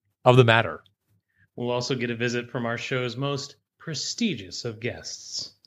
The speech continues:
Speaker 1: Ooh. And we're gonna do that right after we lubricate for the show. It's time for the drink of the week. Jake, what are you imbibing on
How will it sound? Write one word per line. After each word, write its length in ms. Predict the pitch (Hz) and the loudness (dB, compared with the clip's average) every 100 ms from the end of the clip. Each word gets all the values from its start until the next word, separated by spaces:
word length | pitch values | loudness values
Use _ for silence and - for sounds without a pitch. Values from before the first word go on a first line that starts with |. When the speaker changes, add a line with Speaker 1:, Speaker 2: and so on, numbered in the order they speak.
| - 165 | -10 -6
Speaker 1:
Ooh. 260 | 320 - - _ _ _ 170 | -6 -8 -18 _ _ _ -2
And 180 | 170 | 4
we're 60 | 233 | 4
gonna 100 | 285 | 6
do 120 | 233 | 8
that 120 | 220 | 8
right 140 | 175 185 | 10 8
after 160 | 180 | 8
we 60 | 143 | 6
lubricate 420 | 135 151 143 139 | 6 6 6 4
for 80 | - | 6
the 80 | 123 | 4
show. 400 | - 117 117 113 | 8 10 8 4
It's 240 | 113 - | -2 -2
time 240 | - 131 127 | 6 6 6
for 480 | - 107 101 101 98 | 6 8 8 6 4
the 120 | 104 | 2
drink 280 | 101 110 101 | 8 8 8
of 80 | 98 | 6
the 40 | |
week. 260 | 90 80 82 | 6 4 8
Jake, 300 | 220 214 - | 10 10 10
what 140 | 175 | 10
are 60 | 208 | 12
you 160 | 202 196 | 12 12
imbibing 520 | 139 131 151 131 107 | 10 8 8 6 6
on 360 | 92 92 95 | 6 6 2